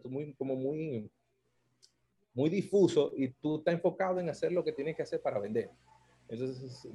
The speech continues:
por eso muchas veces yo le digo a la gente, "No, búscate a alguien que te dé un consejo, búscate a alguien que te apoye, siéntate a hablar con una gente que pueda darte como u-, una noción, eh,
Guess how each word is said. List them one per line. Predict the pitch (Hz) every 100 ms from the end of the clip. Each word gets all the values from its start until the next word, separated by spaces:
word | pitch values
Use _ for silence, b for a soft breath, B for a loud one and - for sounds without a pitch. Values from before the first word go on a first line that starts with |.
| 127
por | 127
eso | 131 147
muchas | 143 151
veces | 135 135
yo | 139
le | 131
digo | 131
a | 131
la |
gente, | 139 131
"No, | 131
búscate | 147 139 123 123
a |
alguien | 120 120
que | 120
te | 120
dé | 123
un | 120
consejo, | 117 117 123 120
búscate | 117 113 117
a | 120
alguien | 120 117
que |
te | 117
apoye, | 113 - 117 117 113 113 - _ _
siéntate | - 147 139 131
a |
hablar | 127 127
con | 127 123
una | 123
gente | 120 120 123
que | 123 - _ _
pueda | 117 127 120 - - 110
darte | 120 120 127
como | 127 120 117 107 87 - _ -
u-, | 120 113 120 127
una | 127 135
noción, | 127 123 - 131 127 127 123 123
eh, | - 120 117 113 104